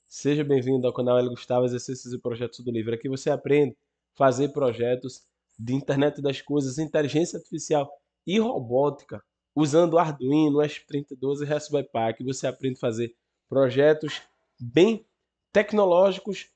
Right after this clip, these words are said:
usando linguagem de programação Python, linguagem de programação C C mais mais, com o objetivo de fazer Internet das Coisas, inteligência artificial e robótica.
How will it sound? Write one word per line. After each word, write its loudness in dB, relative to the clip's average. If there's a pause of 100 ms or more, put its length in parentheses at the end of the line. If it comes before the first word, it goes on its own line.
usando 2
linguagem 4
de -10
programação 0
Python, -2
linguagem -4
de -20
programação -6
C -12
C -10
mais -8
mais, -2 (220)
com 0
o 2
objetivo -2
de -8
fazer -2
Internet -4
das -8
Coisas, -6
inteligência -6
artificial -8 (540)
e 0
robótica. 2